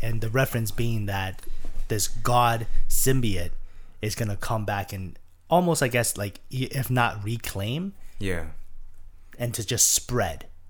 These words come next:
Speaker 1: the symbiote throughout the universe.
Speaker 2: I'm kind of interested 'cause they, they, they hide the way that, um, this dragon looks
Speaker 1: Mm-hmm.
Speaker 2: in the last panel. I'm kind of interested in seeing if they're going to design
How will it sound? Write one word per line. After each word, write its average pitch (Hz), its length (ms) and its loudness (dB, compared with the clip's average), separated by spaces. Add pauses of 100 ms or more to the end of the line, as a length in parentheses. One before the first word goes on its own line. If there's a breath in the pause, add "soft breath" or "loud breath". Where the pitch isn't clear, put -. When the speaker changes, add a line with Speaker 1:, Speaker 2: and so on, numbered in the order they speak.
(100)
Speaker 1:
the 101 80 -6
symbiote 98 460 -4
throughout 92 360 -4
the 87 100 -10
universe. 82 540 -10 (640 soft breath)
Speaker 2:
I'm 117 80 -6
kind 220 200 -2
of 180 100 -4
interested 120 540 -2
'cause 117 180 -4
they, 120 160 0
they, 120 300 -2
they 117 180 -4
hide 139 540 -4
the 107 100 -4
way 95 320 -4
that, 85 400 -8
um, 76 360 -10 (1120 soft breath)
this 90 220 -4
dragon 87 380 -6
looks - 420 -10 (320)
Speaker 1:
Mm-hmm. 131 140 0
Speaker 2:
in 120 40 -2
the 90 80 -6
last 82 260 -8
panel. 82 280 -12 (1160 loud breath)
I'm 113 160 -4
kind 175 220 0
of 139 180 -6
interested 110 360 -4
in 95 100 -4
seeing 92 500 -6 (340)
if 127 300 -2
they're 98 320 0
going 101 260 -4
to - 180 -8
design 90 840 -6